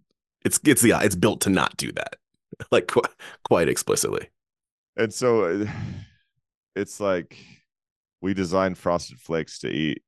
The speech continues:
Speaker 2: at breakfast, and then we say, "Oh, you know what we should have? Frosted Flakes that you're never allowed to eat at breakfast." Like, it just seems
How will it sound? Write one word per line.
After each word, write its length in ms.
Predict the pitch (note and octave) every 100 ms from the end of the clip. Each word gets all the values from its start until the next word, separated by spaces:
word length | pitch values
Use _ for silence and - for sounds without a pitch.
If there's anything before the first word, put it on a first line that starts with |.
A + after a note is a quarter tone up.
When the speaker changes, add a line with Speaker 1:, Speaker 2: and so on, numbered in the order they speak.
| -
Speaker 2:
at 180 | A#1+ -
breakfast, 580 | D2+ - A#1+ A1+ - -
and 180 | C#2+
then 440 | D2 D2+ D2 C#2 C2 _
we 140 | D#2
say, 400 | D#2 - D2 C2 G1+
"Oh, 120 | F#2
you 160 | F2
know 160 | F2 F#2
what 100 | F2
we 100 | E2
should 140 | D#2
have? 300 | D#2+ E2+ F2+
Frosted 400 | - E2+ E2+ -
Flakes 300 | - E2 D#2
that 120 | - A1+
you're 140 | D2+
never 340 | D#2 D#2+ D2+
allowed 320 | D2 C#2 C2+ -
to 60 |
eat 160 | G#1+ B1
at 100 | -
breakfast." 340 | C2+ C#2+ -
Like, 200 | F2+ F#2+
it 180 | E2+ F#2+
just 300 | F2 G2+ -
seems 480 | G2 F#2 E2 -